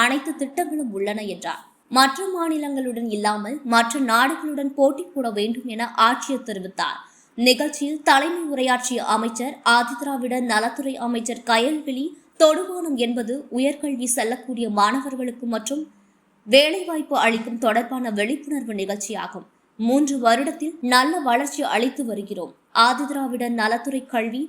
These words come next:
பொருளாதார முன்னேற்றம் கொடுக்கும் துறையாக உள்ளது. உயர்கல்வி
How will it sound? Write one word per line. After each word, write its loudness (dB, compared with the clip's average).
பொருளாதார 2
முன்னேற்றம் -4
கொடுக்கும் -2
துறையாக -4
உள்ளது. -8
உயர்கல்வி 0